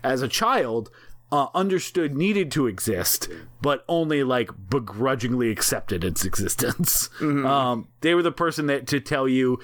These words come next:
Speaker 1: that what you were doing was wrong and to keep you in boxes. Uh, not literal boxes, unless you had really terrible parents or <laughs> teachers. Um, so, so,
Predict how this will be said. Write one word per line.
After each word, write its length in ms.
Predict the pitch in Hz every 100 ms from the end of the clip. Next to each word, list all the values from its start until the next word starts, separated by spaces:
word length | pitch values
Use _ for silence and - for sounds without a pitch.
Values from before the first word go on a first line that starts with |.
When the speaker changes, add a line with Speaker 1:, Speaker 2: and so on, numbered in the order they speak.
| - -
Speaker 1:
that 160 | 135
what 200 | 170 208
you 100 | 175
were 80 | 151
doing 380 | 131 139 127 117
was 180 | 123 92
wrong 480 | 104 98 95 95 - -
and 140 | 113
to 80 | 120
keep 240 | 110 127 117
you 120 | 113
in 100 | 120
boxes. 580 | 101 76 - 76 76 - - - - - - - -
Uh, 200 | 117 98
not 220 | 196 254
literal 260 | 190 156 113
boxes, 460 | 107 98 120 113 -
unless 320 | 165 202 -
you 80 | 160
had 220 | 143 139 - - -
really 340 | 208 254 240 180
terrible 380 | - 143 127 120
parents 480 | 120 98 98 - 160 - -
or 240 | 285 453 453
<laughs> 40 |
teachers. 480 | 427 - 90 - - - - - - - - - - - - 190
Um, 360 | 170 165 135 - - - - -
so, 420 | - 262 233 190 - _ _ _ _ -
so, 960 | - - - - 170 170 208 170 151